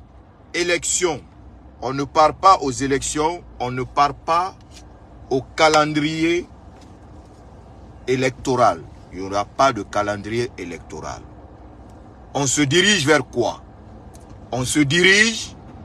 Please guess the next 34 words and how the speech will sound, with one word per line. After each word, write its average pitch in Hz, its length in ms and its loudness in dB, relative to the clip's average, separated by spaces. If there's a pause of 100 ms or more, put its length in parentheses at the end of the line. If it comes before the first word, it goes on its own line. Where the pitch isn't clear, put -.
(280)
directement. 226 1040 4 (360)
Je - 80 -2
dis 170 160 -4
bien, 131 260 -6 (460)
les 127 140 -2
Français 160 460 2
sont 139 240 -4
venus. 139 460 -2 (2000)
Comme 156 160 0
je 143 100 -2
vous 120 160 -2
avais 120 180 2
parlé 139 360 0
du 107 140 -12
bateau, 143 480 0
les 101 160 -6
gens 123 200 0
sont 123 260 -8
partis 117 360 0
faire 117 180 -4
sortir 107 400 -8
bateau 98 380 -4
là 104 160 2
sur 95 240 -10
TikTok. 101 380 -10 (320)
Je - 120 -8
m'en 110 240 -4
fous. 127 360 -6 (500)
Ici, 135 320 -2
quand 160 240 2
tu 131 160 -8
viens, 135 320 -2
tu 113 220 -10
dis, 123 240 -4